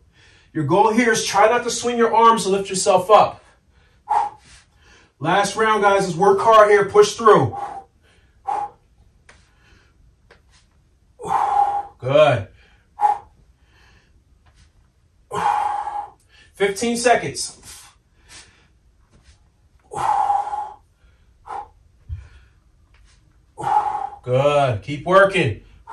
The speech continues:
Five seconds. Two, one, and time. Nice job. Nice job.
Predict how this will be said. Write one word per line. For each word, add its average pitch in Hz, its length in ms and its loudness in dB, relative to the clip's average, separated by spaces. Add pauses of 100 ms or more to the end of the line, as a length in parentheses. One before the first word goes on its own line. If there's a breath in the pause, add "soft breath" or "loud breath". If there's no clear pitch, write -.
(140)
Five 175 300 6
seconds. - 540 -4 (2500 loud breath)
Two, 254 340 -4 (680 soft breath)
one, 220 500 2 (240)
and 202 440 -4
time. 170 720 4
Nice 202 320 -4
job. 185 420 2
Nice 185 280 -6
job. 185 480 4